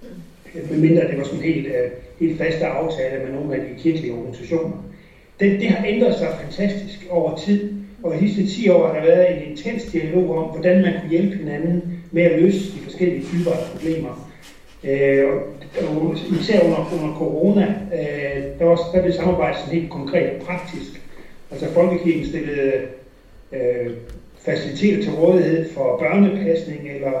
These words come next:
eller andre ting, hvor man blev presset ud af de rammer, man havde der, hvor man normalt var, eller kunne bruges til test af folk, eller hvad der måtte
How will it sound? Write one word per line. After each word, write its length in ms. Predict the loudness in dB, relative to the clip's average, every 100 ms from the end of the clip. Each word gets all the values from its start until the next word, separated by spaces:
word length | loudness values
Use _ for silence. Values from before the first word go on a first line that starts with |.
| -4
eller 120 | -6
andre 400 | 0 2 4 4
ting, 160 | 2
hvor 140 | 2 -2
man 100 | -2
blev 140 | -4
presset 400 | -4 -4 -2 0
ud 140 | 2 2
af 120 | 0
de 220 | 0 0
rammer, 240 | 0 -2
man 120 | -2 -4
havde 300 | 4 4 4
der, 120 | -2
hvor 100 | -4
man 160 | -4 -6
normalt 320 | -2 0 0
var, 280 | 0 -6 -10 -18 -20 -20 -18 -6
eller 540 | -2 0 2 0 0
kunne 120 | -4
bruges 300 | 2 4 4
til 220 | 0 -6 -8
test 600 | -4 -2 -4 -10 -16 -12
af 160 | -8 2
folk, 340 | 4 4 -2 -8
eller 420 | -6 -6 -2 -2 -2 -8 -18 -20 -18 -6
hvad 120 | 0
der 120 | 2
måtte 200 | 2 0